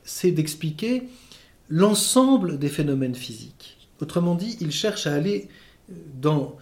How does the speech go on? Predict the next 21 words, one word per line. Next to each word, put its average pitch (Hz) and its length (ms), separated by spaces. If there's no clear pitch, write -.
une 147 120
considération 160 640
plus 151 240
universelle 139 760
et 170 300
à 127 260
donner 180 360
une 165 300
intelligence 175 1200
de 143 120
l'ensemble 175 440
des 196 120
mouvements. 143 400
Et 110 60
pour 135 200
lui, 202 220
c'est 240 340
densification 185 1200
ou 190 200
raréf-, 156 540
raréfaction. 160 840